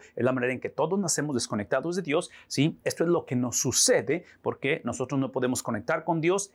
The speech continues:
Él es quien viene y crea la obra, dice el apóstol Pablo que es por gracia, ¿sí? A través de la fe, no por obras, para que nadie se gloríe con respecto a esta salvación. Y entonces ahí es donde ahora esto es lo que somos llamados a ejercer en comunidad,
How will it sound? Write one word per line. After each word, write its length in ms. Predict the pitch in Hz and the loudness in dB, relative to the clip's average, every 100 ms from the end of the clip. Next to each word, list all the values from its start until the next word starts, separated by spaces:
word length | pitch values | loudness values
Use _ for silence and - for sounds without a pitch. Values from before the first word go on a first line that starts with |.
| _ | _
Él 160 | 135 143 | 0 0
es 160 | 147 | 0
quien 180 | - 135 | -2 -2
viene 300 | 135 147 151 - | 0 0 -2 -4
y 100 | 127 | -4
crea 280 | 139 143 | 0 2
la 120 | 139 - | 2 2
obra, 260 | 156 117 95 | 0 0 -2
dice 200 | 117 127 | 0 0
el 40 | |
apóstol 280 | 110 123 143 | -2 -4 -2
Pablo 260 | 147 147 | -2 -2
que 80 | - | -4
es 80 | 123 | -4
por 180 | 135 120 | -4 -2
gracia, 460 | 175 - 123 147 - - | -2 0 0 -2 -4 -12
¿sí? 320 | - - 160 - _ _ _ _ - - | 0 2 2 -2 _ _ _ _ 0 2
A 120 | - | 2
través 220 | 113 117 | 2 2
de 60 | 160 | 2
la 120 | 180 | 2
fe, 220 | 156 160 | -2 -4
no 160 | 127 123 | -4 -2
por 120 | - | 0
obras, 380 | 113 160 - - - | 0 0 -2 -6 -4
para 220 | 127 113 | -2 -2
que 280 | 117 127 - - | -2 -2 -4 -4
nadie 280 | 127 117 120 | 0 0 0
se 160 | - | 0
gloríe 360 | 135 165 208 107 | 2 4 4 0
con 140 | - | -4
respecto 440 | 113 - 127 151 - | -6 -4 -4 -2 -2
a 120 | 113 | -2
esta 240 | 123 120 120 | -2 -2 -2
salvación. 580 | 123 120 180 156 156 175 - - | -2 0 0 2 0 -2 -8 -2
Y 120 | 131 | 0
entonces 580 | 120 247 214 135 131 - | 2 2 2 2 -2 -2
ahí 200 | 123 139 | 0 0
es 80 | 147 | 0
donde 180 | 156 127 | 0 2
ahora 240 | 127 123 | 2 2
esto 360 | - - - 135 - - | 0 0 0 -2 -4 -2
es 120 | 139 | 0
lo 120 | 139 | 0
que 100 | 139 | -2
somos 380 | - 139 139 147 | -2 0 0 -2
llamados 580 | 127 117 117 110 123 - | -2 0 0 0 -4 -2
a 180 | 117 110 | -2 -2
ejercer 600 | - - - - 135 - - | -4 -8 -4 0 0 0 -6
en 180 | 113 | -10
comunidad, 640 | - 202 208 202 147 160 | 0 2 4 4 4 2